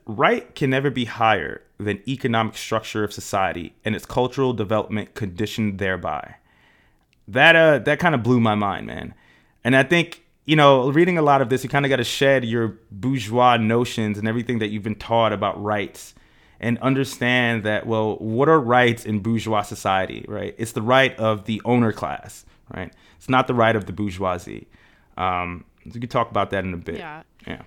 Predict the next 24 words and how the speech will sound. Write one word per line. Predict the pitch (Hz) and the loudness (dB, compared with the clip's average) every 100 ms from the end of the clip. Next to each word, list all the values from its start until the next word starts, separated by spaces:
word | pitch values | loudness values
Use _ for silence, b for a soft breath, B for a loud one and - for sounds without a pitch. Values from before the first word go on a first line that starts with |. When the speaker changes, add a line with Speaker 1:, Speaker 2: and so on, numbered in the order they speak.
| - | -6
Speaker 2:
Or | 247 | -2
Speaker 1:
Yeah. | 277 | 0
Speaker 2:
even | 285 330 403 240 | 0 2 0 2
rights | 240 247 247 - - - | 4 4 2 -4 -14 -2
that | 233 220 | 0 0
seem | - - 254 262 240 - | -4 -2 0 2 0 -2
equal, | 247 262 - 196 175 170 190 - | -4 -4 0 2 4 4 2 -2
again, | 202 262 233 170 170 185 _ _ _ - | -2 4 4 4 0 -6 _ _ _ -6
become | 196 247 226 | 2 2 4
unequal | 277 233 208 - 185 185 | 2 2 0 2 2 4
when | 180 | 2
applied | 190 - 196 180 | 0 0 2 2
across | 185 185 160 - | 0 0 0 -2
an | 175 - | -10 -8
unequal | 175 170 156 - | -8 -6 -6 -8
population, | 113 156 - 180 226 214 190 170 b b | -6 -6 -4 -2 0 0 -2 -4 b b
especially | - - - 247 294 294 277 262 | -2 -2 2 2 2 2 2 4
when | 254 247 | 2 2
you | 262 | 0
got, | 254 247 - | 4 2 0
when | 240 254 | -6 -4
you | 247 | 2
got | 262 247 | 2 4
capitalism | 269 302 - 254 233 220 208 208 247 | 6 8 8 8 8 6 6 4 2